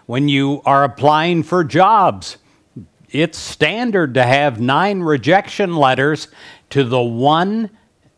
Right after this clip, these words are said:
good letter that comes back to you that says, "We really want you to be a part of our team." Well, when you realize that life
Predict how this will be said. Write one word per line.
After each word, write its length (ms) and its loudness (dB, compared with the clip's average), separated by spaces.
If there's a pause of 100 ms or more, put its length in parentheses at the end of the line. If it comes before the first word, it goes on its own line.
(300)
good 520 2 (420)
letter 560 2
that 240 -2
comes 360 0
back 400 0
to 100 0
you 340 -2 (340)
that 200 -2
says, 380 0 (220)
"We 300 0
really 420 2
want 420 -4
you 100 0
to 100 -4
be 200 -4
a 80 -2
part 320 0
of 120 -4
our 200 -2
team." 500 -4 (840)
Well, 300 2
when 260 -2
you 140 -2
realize 960 2
that 400 -2
life 720 0